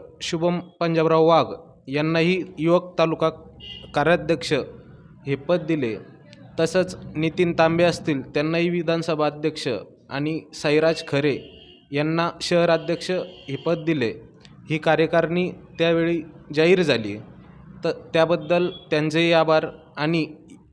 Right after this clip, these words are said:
त्यांनी जी जबाबदारी दिली त्या जबाबदारीतून नक्कीच आम्ही येणाऱ्या काळामध्ये राष्ट्रवादीचं जे गतवैभव होतं,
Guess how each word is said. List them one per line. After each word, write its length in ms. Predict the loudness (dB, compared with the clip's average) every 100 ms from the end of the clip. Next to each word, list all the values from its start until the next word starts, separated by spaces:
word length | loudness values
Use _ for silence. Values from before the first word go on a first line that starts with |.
| -20 -2
त्यांनी 280 | 0 2 2
जी 140 | 0
जबाबदारी 560 | 2 2 2 2 2 2
दिली 580 | 0 -2 -4 -8 -20 -20 _ -2
त्या 120 | 0
जबाबदारीतून 840 | 2 2 0 0 -2 -2 -2 -4 -4 -12 -10
नक्कीच 500 | -6 -6 -6 -8 -8 -8
आम्ही 240 | -4 0
येणाऱ्या 300 | 0 0 0
काळामध्ये 680 | 4 4 4 2 0 0 0
राष्ट्रवादीचं 880 | 0 0 -2 0 2 2 0 -4 -2
जे 160 | -2 -2
गतवैभव 640 | 0 0 2 2 4 4
होतं, 340 | 4 2 -2